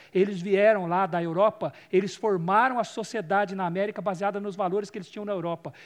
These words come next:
E os valores que eles tinham na Europa eram os valores judaico-cristãos.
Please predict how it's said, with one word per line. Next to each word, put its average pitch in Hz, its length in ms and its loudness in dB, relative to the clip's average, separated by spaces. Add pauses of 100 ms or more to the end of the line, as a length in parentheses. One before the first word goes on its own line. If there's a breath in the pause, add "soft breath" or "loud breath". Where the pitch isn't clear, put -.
E 190 60 -4
os 170 100 -4
valores 190 380 4
que - 80 -8
eles 185 140 -4
tinham 202 160 -8
na 190 60 -4
Europa 190 380 -4 (140)
eram 214 420 2
os 202 160 -6
valores 185 460 -2
judaico-cristãos. 160 1120 -8